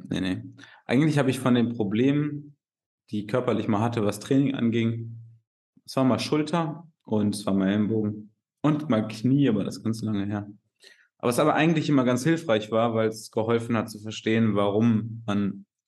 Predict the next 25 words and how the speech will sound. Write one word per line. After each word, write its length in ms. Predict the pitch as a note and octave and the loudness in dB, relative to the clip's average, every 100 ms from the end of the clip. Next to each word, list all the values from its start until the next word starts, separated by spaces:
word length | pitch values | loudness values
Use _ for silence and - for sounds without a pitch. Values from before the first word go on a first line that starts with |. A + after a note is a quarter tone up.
| _ | _
diese 280 | G#2 G2+ G#2 | -8 -2 -2
Probleme 920 | G#2 G2 F#2+ G#2 G#2+ G#2 G2 F#2 - _ _ _ _ _ _ _ _ _ _ - | -4 -4 0 2 2 2 0 -2 -8 _ _ _ _ _ _ _ _ _ _ -4
bekommt. 420 | A2 B2+ D3 - - _ _ - - - | -2 0 -2 -4 -14 _ _ -20 -20 -8
Es 20 | - | -2
ist 20 | |
natürlich, 420 | A#2+ C3 B2 - | 2 2 0 -2
äh, 200 | A2 G#2+ | 0 2
wünschenswert, 600 | A#2 C#3+ C3+ A2+ A2 G#2+ | 2 2 -2 0 0 0
dass 160 | A2 A#2 | -2 -2
jeder, 200 | A2 G#2 | 0 0
der 120 | F#2+ | 0
anfängt 280 | A2 A2+ A2+ | -2 -4 -8
zu 120 | - | -14
trainieren 500 | - A2 A2+ A#2 A#2 | -2 2 2 2 0
und 220 | G2+ F#2+ | -4 -4
vor 120 | - | -2
allem 200 | F#2 G#2 | 0 2
die 100 | F#2+ | 0
Trainer 360 | - A2+ A2+ A2 | -4 0 0 2
da 100 | A2 | 0
draußen 480 | A2+ G#2+ G#2+ G#2 - - _ _ - | 0 0 0 -6 -6 -20 _ _ -2
direkt 500 | G#2+ A2+ A#2 - - | 0 0 -4 -10 -4
alles 260 | G#2+ A2+ A2+ | 0 0 0
richtig 300 | B2 D3+ C#3+ | -2 -2 -2
machen. 500 | C#3 D3 E3 E3+ | -2 -2 -4 -6